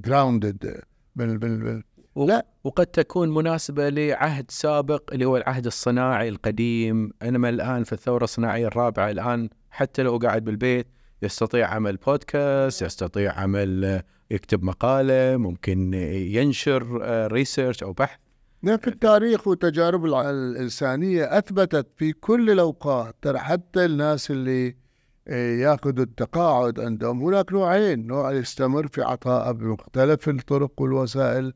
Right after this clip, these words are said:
Speaker 1: أنا دائمًا أقول ترى هذه الطرق والوسائل كانت متوفرة في ذلك الوقت، الأساليب دي.
Speaker 2: نعم.
Speaker 1: ولكن الآن وسائلها تطورت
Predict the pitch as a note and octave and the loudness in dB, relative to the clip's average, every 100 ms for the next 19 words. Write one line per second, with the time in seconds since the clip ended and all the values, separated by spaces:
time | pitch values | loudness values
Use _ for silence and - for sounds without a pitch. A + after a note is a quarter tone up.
0 | _ _ _ _ _ B2+ A2 A#2 D#3 D#3 | _ _ _ _ _ -6 -2 4 6 6
1 | C#3+ B2+ D#3 B2+ C3 A#2+ C3 D3 B2 B2+ | 2 2 0 0 0 0 2 2 0 2
2 | D3+ C#3 - A#2+ A#2 B2 C3+ B2 A2 D#3 | 0 0 -2 -2 -2 -2 -4 -4 -2 0
3 | E3+ - C#3+ C3 C3 G3+ - A#3 G3+ C3 | 0 -2 -4 0 2 2 2 4 4 4
4 | C3+ A#2+ A2+ G2+ - G#2 G#2 - A#2+ A#2+ | 2 2 0 -2 -6 -4 -4 -4 -2 -2
5 | G#2+ B2+ B2 B2+ G2+ A#2 G#2 _ _ G2 | -2 -2 0 0 -2 -8 -12 _ _ -12
6 | F2 - A#2+ F3 F#3 F3+ D3+ C#3 E3 D#3 | -12 -6 0 2 2 2 2 2 0 0
7 | B2 - C3 F#3+ E3 D3+ B2+ D#3 G3+ F#3 | -2 -2 0 0 0 0 -2 2 4 6
8 | D3 D3 | 4 0